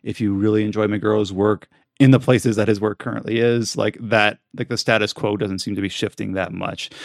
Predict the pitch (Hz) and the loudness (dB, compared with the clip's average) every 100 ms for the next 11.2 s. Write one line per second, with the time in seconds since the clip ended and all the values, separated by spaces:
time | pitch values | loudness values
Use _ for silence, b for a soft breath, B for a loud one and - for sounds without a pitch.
0 | B B 143 156 156 143 190 165 131 127 | B B 6 8 6 4 0 0 0 0
1 | 113 107 123 104 104 101 95 92 _ _ | 0 0 -2 -2 -4 -4 -6 -10 _ _
2 | _ _ 117 101 95 90 87 85 87 82 | _ _ -8 -4 -6 -6 -10 -8 -8 -8
3 | 92 87 80 - 90 85 85 - 104 98 | -8 -8 -10 -10 -8 -8 -10 -4 -2 0
4 | 135 120 113 104 104 117 107 101 98 95 | 0 2 2 2 2 2 2 0 0 -2
5 | 98 95 90 98 - B B B - 127 | 0 0 2 0 -2 B B B 0 4
6 | 120 - 120 110 104 107 104 113 95 98 | 2 2 2 2 2 2 0 -4 -4 -4
7 | 95 104 117 123 127 - 101 95 90 107 | -4 -4 -2 0 -2 -4 -4 -4 -4 -4
8 | - 101 117 107 113 - 117 110 104 - | -4 -6 -4 -2 -2 -4 -2 -2 -2 -8
9 | - - 120 107 107 104 104 101 95 104 | -14 -8 -6 -4 -4 -2 -2 -2 -4 -4
10 | - 107 - 101 98 101 95 95 113 110 | -4 -6 -4 -4 -2 -2 -4 -4 0 2
11 | 117 | 4